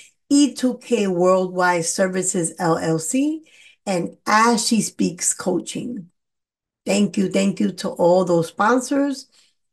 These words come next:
And if you want to sponsor any episode, please make sure you contact us at healing queens podcast at gmail dot com.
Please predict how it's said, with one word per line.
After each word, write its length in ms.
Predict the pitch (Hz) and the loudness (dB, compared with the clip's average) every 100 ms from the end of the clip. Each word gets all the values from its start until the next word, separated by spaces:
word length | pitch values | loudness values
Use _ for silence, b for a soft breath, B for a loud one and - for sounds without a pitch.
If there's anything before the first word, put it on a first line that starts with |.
| _ | _
And 140 | 208 190 | 0 2
if 100 | 175 | 2
you 120 | 190 | 0
want 220 | 190 180 | 2 0
to 80 | 190 | 0
sponsor 560 | 170 - 202 196 196 190 | -4 -2 0 0 -4 0
any 260 | 240 269 240 | 4 6 4
episode, 680 | 170 170 - 180 170 233 - b b b _ | 0 -6 -8 -8 -10 -12 -20 b b b _
please 240 | - 214 190 | -4 -4 0
make 220 | 214 202 | 0 0
sure 360 | - 233 202 196 | -2 -2 0 0
you 300 | 185 202 185 | -2 -4 -4
contact 720 | - 208 208 208 185 - - | -2 0 0 -4 -4 -6 -2
us 340 | 175 175 175 - - | 0 0 -2 -8 -2
at 320 | 214 180 165 - _ _ _ _ _ _ | 0 0 -4 -10 _ _ _ _ _ _
healing 540 | - 254 269 277 269 | 4 6 8 8 6
queens 520 | 254 240 240 233 226 - | 4 4 4 4 2 -2
podcast 880 | - 208 190 - 175 170 180 - - - | -2 -2 -2 -4 -2 -2 -4 -6 -8 -2
at 140 | 180 | 0
gmail 420 | 165 175 175 165 | 2 2 4 4
dot 200 | 156 156 | 2 -2
com. 440 | - 175 165 139 | -4 -4 -4 -8